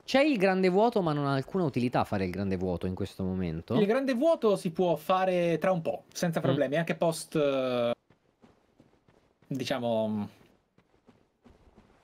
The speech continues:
Speaker 2: eh, Lord
Speaker 1: Dopodiché,
Speaker 2: Vessel.
Speaker 1: dopodiché dobbiamo,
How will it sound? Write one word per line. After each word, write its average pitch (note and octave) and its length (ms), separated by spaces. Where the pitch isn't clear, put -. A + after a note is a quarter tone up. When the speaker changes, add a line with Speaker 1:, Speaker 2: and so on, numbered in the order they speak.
Speaker 2:
eh, D3+ 180
Lord - 0
Speaker 1:
Dopodiché, A#3 420
Speaker 2:
Vessel. A#3 320
Speaker 1:
dopodiché A3 1040
dobbiamo, D3 1120